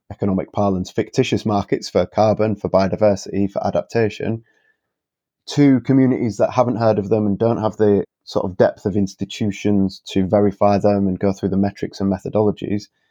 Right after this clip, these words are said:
then we would find two new revenue streams that they're not used to seeing. And what we're trying to do is do that for every natural climate solutions winner that we identify. And in some ways,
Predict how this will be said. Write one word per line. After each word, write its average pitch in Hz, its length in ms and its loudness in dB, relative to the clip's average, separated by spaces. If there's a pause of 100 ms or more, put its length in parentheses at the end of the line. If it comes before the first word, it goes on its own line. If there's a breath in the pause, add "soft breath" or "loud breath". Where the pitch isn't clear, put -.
(160)
then 110 160 2
we 110 60 0
would 107 120 0
find 117 340 0
two 131 220 2
new 107 220 4
revenue 98 360 0
streams 95 360 -2
that 87 60 -6
they're 101 100 -4
not 107 180 -2
used 90 160 -8
to - 80 -20
seeing. 90 380 -6 (500)
And 98 420 2 (340)
what - 180 2
we're 113 60 0
trying 117 220 0
to 104 60 2
do 104 180 2
is 92 140 -2
do 117 180 0
that 90 200 0
for 78 120 0
every 98 360 0
natural 95 320 -4
climate 98 300 -2
solutions 95 440 -6
winner 92 200 -2
that 90 140 -4
we 92 320 -4 (520)
identify. 87 760 0 (540)
And 101 400 2 (560)
in 117 120 0
some 180 200 2
ways, 104 320 2